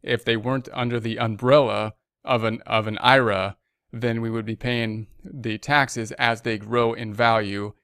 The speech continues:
in some cases, dividends and interest typically. Uh, but we wouldn't be paying those if they're within the ira, and therefore we don't receive documentation. And those are,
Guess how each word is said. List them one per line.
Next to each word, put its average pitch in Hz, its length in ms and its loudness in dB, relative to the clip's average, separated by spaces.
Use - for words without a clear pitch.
in 117 160 -4
some 117 240 -2
cases, 104 400 -4
dividends 101 440 -4
and 98 120 -8
interest 107 400 -10
typically. 104 460 -8
Uh, 101 220 0
but 113 280 -2
we 110 100 -4
wouldn't 135 540 0
be 117 140 -4
paying 110 420 -4
those 107 520 -2
if 120 220 -6
they're 113 160 -2
within 113 520 -2
the 123 160 -4
ira, 110 320 4
and 117 180 -2
therefore 117 260 0
we 117 120 -4
don't 120 260 -2
receive 120 360 -4
documentation. 117 840 0
And 127 240 -2
those 156 300 4
are, 143 320 0